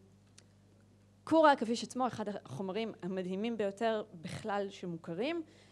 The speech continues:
לא פלא שעשרות מדענים בכל העולם מנסים ללמוד איך לייצר את זה. למדו לפענח את המבנה, עוד לא יודעים לסנטז את זה בכמויות, אה, מסחריות. אבל מה שיותר מעניין בעיניי, זה איך הכור הזה מיוצר. אם אנחנו מסתכלים על פלדה שלנו,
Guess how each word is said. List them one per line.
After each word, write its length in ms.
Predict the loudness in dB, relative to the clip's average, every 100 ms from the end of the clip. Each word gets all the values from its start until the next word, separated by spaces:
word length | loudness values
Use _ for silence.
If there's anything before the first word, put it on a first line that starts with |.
| -20 -6
לא 180 | 0 2 4
פלא 180 | 2
שעשרות 760 | 2 -2 -4 -8 -8 -2 2 2
מדענים 300 | 2 -2 -4
בכל 240 | -6 -4 -4
העולם 200 | -4 -6
מנסים 320 | -8 -8 -8
ללמוד 320 | -4 -4 -4
איך 180 | -8 -4
לייצר 400 | -4 -4 -4 -4
את 80 | -2
זה. 120 | -4 -6 -6
למדו 320 | -6 0 0
לפענח 560 | 0 0 -2 -2 -4
את 60 | -6
המבנה, 340 | -8 -6 -2 -2 -2
עוד 140 | -4
לא 100 | -2
יודעים 220 | 0 -2
לסנטז 480 | -4 -6 -6 0 0
את 100 | 0
זה 80 | -2
בכמויות, 640 | -4 -4 -4 -4 -6 -6
אה, 160 | -6 -4
מסחריות. 680 | -6 -8 -8 -4 -2 -2 -4 -18 -20 -20 -20 -20 -20 -20 -8
אבל 180 | 2 6
מה 120 | 8
שיותר 360 | 6 4 2 2
מעניין 320 | 0 -2 -2
בעיניי, 400 | -2 0 0 -2 -4 -10 -16
זה 160 | -4 0
איך 240 | 0 -2
הכור 280 | -6 -2 0
הזה 140 | 0
מיוצר. 420 | -2 -6 -6 -6 -4
אם 60 | -6
אנחנו 200 | -8 -12
מסתכלים 440 | -12 -8 -4 -2
על 60 | -4
פלדה 400 | -2 -2 0 0 -2
שלנו, 560 | -6 -6 -4 -4 -4